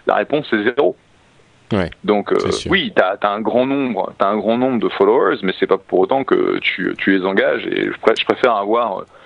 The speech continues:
Speaker 1: euh, une, une,
Speaker 2: Une
Speaker 1: une
Speaker 2: petite
Speaker 1: base beaucoup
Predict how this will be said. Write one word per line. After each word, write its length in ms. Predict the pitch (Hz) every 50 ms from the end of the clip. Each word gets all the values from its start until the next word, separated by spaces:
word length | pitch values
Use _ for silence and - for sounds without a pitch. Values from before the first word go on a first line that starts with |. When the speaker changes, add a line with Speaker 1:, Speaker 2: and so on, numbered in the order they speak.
| - - - _ - -
Speaker 1:
euh, 260 | 50 50 50 50 52
une, 160 | - 104 101 98 - _ _ _ _ _ -
une, 160 | 113 107 98 95 92 95 50 - - - 92 - - - - - - - - - - - - -
Speaker 2:
Une 120 | 117 117
Speaker 1:
une 40 | 107
Speaker 2:
petite 120 | 101 143
Speaker 1:
base 140 | 127 113 117 113
beaucoup 60 | -